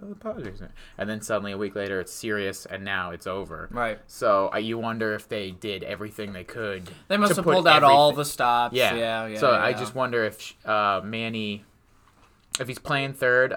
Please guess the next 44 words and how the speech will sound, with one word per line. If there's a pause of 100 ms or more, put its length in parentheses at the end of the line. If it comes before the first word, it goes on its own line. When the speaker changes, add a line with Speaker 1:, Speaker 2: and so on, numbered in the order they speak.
Speaker 1:
I'd
like,
I
think
that
would
look
really
good
on
him.
Speaker 2:
Yeah.
Speaker 1:
And
I'd
like
to
see
it,
'cause (520)
I'd
like
to
watch
one
of
the
best
defensive
third
basemen (500)
in
the
last (320)
thirty
years, (140)
but
probably
ever.
Like,
top
five,
top
ten,
Speaker 2:
Yeah.